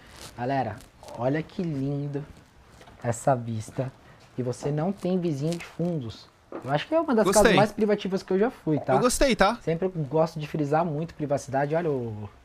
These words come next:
Speaker 1: olha a vista ali, ó. O cara tá montando. Você tem uma paz. Até,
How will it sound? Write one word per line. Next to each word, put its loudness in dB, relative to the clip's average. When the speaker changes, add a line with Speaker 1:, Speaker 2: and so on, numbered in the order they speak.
Speaker 1:
olha -4
a -2
vista -8
ali, -6
ó. -8
O -20
cara -6
tá -4
montando. -6
Você -16
tem -8
uma -2
paz. -4
Até, -2